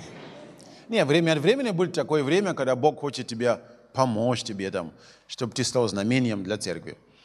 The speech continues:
Э, что даже наш пастор не мог ходить. Но в основном надо что-то делать с тем, что у тебя есть. Смотрите, первая книга Царства,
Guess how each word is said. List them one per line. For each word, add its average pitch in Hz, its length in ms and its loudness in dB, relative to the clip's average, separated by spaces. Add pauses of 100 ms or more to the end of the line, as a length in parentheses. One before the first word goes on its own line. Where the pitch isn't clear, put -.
(460)
Э, 98 320 -8 (280)
что - 200 -10
даже 98 200 -2
наш 101 160 -6
пастор 127 360 -2
не 110 80 -8
мог 107 200 -6
ходить. 80 320 -12 (1300)
Но 127 360 -4
в - 40 -16
основном 151 840 2 (720)
надо 147 840 2 (260)
что-то 123 540 -2
делать 139 680 0 (280)
с - 160 -6
тем, 139 240 0
что 127 220 -2
у 123 80 -2
тебя 123 360 -2
есть. 98 440 -2 (560)
Смотрите, 139 560 -2 (480)
первая 170 300 2
книга 123 320 -6
Царства, 127 640 0